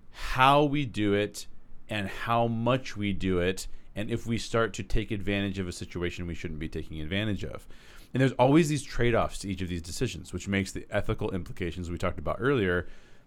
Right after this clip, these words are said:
very intense. So, for example, uh, I don't have a problem with people consuming meat. However,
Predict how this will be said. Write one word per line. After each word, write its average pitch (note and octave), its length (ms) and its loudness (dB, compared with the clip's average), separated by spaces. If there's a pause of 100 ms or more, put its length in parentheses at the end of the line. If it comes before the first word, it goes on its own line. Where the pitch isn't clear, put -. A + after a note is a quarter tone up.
very G2+ 480 4
intense. G2 680 2 (440)
So, G#2+ 140 0
for A2 260 4
example, A2+ 520 0 (1300)
uh, E2 600 0 (1160)
I C3+ 200 8
don't A#2 360 4
have G2+ 180 2
a F2 60 -2
problem F#2 760 0 (240)
with G#2 180 -2
people F#2+ 680 2 (580)
consuming F#2+ 960 -4 (260)
meat. F#2+ 540 -4 (1500)
However, A2+ 680 6